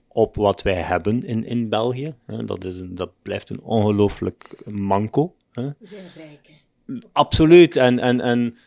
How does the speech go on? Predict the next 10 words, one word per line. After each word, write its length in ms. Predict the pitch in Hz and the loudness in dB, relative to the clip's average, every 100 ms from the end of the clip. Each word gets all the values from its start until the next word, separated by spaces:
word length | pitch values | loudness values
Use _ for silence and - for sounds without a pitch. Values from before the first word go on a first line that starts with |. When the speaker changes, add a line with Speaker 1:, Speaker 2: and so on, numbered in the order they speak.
| _ | _
Speaker 1:
eh, 460 | _ - 127 123 110 | _ -2 0 0 0
het, 120 | 117 | -4
het 180 | - 104 | -6 -8
is 140 | 117 | -10
voor 140 | - 113 | -8 -6
mij 280 | 113 107 - _ | -4 -6 -8 _
onbegrijpbaar 960 | - - 147 127 120 120 135 117 107 98 | -8 2 4 4 4 4 6 6 4 0
dat, 200 | 98 - | -4 -4
dat, 140 | 95 - | -8 -8
dat 400 | 95 _ - | -10 _ -20